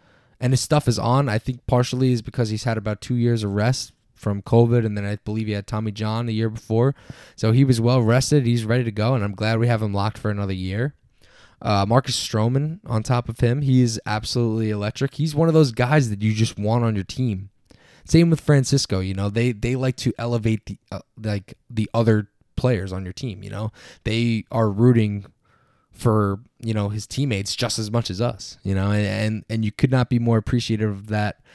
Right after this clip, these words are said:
I don't really know why Stroman gets a lot of hate across from, you know, Twitter and things like that. He gets a lot of bad things thrown at him sometimes, but I think he's a genuinely good dude. He's just one of those guys. He's definitely very annoying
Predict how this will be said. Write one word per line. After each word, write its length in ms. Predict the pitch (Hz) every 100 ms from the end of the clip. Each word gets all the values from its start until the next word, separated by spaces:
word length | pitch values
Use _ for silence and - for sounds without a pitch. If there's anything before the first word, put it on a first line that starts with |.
| - - -
I 40 |
don't 140 | 123 151
really 180 | 143 135
know 140 | 127
why 140 | 120
Stroman 360 | 113 - 120 117
gets 160 | 110 113
a 60 |
lot 160 | 107 104
of 60 |
hate 300 | 95 113 104 _ -
across 420 | 123 113 101 98
from, 600 | - 104 101 101 98 95 - _ _ _ _ _ -
you 100 | 101
know, 220 | 98 95 - _ _ - -
Twitter 400 | 127 123 117 110
and 180 | 107
things 200 | 110 110
like 200 | 107 101
that. 240 | 107 107 107
He 60 |
gets 180 | 107 113
a 40 | 101
lot 200 | 117 127
of 140 | 110
bad 260 | 110 113 -
things 240 | 117 107
thrown 260 | 113 113 110
at 80 |
him 160 | 110 110
sometimes, 600 | 110 110 113 104 104 - _ - - - -
but 240 | 107 107 117
I 100 | 120
think 160 | -
he's 140 | 143 120
a 40 |
genuinely 540 | 110 117 113 113 107
good 280 | 101 107 101
dude. 220 | 107 110
He's 160 | 113 120
just 200 | 143 -
one 120 | 135
of 60 | 131
those 160 | 120
guys. 240 | 113 117 113
He's 180 | 127 113
definitely 300 | 165 - 131
very 300 | 110 120 104
annoying 640 | 98 101 104 104 104